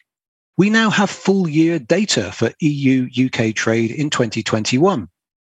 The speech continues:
so we can start to assess the impact of the agreement, albeit with the caveat that both last year and the year before,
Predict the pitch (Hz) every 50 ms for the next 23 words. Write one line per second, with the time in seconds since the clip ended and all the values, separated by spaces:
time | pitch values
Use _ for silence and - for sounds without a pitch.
0 | _ _ - - 127 123 135 135 - 147 147 - - - - 247 247 - - -
1 | 208 202 190 - - - - 190 - - - - 185 - - 233 208 - - -
2 | 98 - _ - - - - 117 98 92 - 107 95 87 85 82 82 - - -
3 | - - - - - - - 123 117 113 98 131 127 120 123 - - 117 - -
4 | 107 - - - 156 135 117 117 113 123 123 - - 120 113 - _ 123 117 117
5 | 110 - 120 135 156 156 151 - - - 131 127 120 110 113 127 151 180 175 127
6 | 98 120 113 113 117 120 117 98 110 113 - - 202 165 147 147 156 -